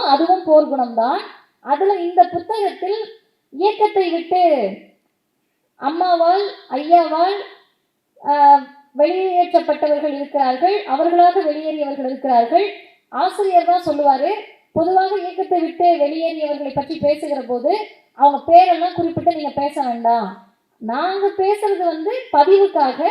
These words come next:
நீங்கள் அதை பேசக்கூடாதுன்னு சொல்லுவாரு. அந்த நாகரிகத்தை கருதி நான் பெயரை சொல்லவில்லை.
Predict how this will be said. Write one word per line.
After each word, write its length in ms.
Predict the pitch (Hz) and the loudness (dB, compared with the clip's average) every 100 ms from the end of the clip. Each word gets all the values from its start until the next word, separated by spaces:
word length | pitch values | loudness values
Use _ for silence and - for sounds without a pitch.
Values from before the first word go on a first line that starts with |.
| 523 - _ _ | -4 -16 _ _
நீங்கள் 460 | 277 427 427 415 | -6 -6 -2 0
அதை 100 | 339 330 | 0 -2
பேசக்கூடாதுன்னு 760 | 320 339 349 330 302 302 311 | -2 -2 -2 -2 -4 -4 -6
சொல்லுவாரு. 420 | 277 254 233 277 466 - - _ _ | -4 0 0 0 -4 -8 -20 _ _
அந்த 280 | 226 320 359 | -10 -6 -6
நாகரிகத்தை 760 | 339 320 392 415 381 381 370 330 | -4 -6 -2 -2 0 -2 -6 -4
கருதி 320 | 294 285 381 | -4 -2 -6
நான் 220 | 370 294 277 | -6 -8 -8
பெயரை 320 | 294 339 339 | -4 -2 -2
சொல்லவில்லை. 580 | 320 269 254 233 233 | -4 -8 -8 -6 -4